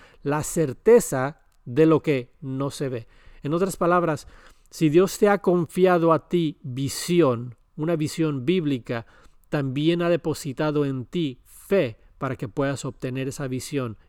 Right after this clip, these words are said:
y la vas a tener que ejercer en cada paso que tú des.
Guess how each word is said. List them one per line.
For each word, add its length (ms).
y 80
la 100
vas 200
a 40
tener 280
que 100
ejercer 500
en 220
cada 300
paso 280
que 120
tú 160
des. 260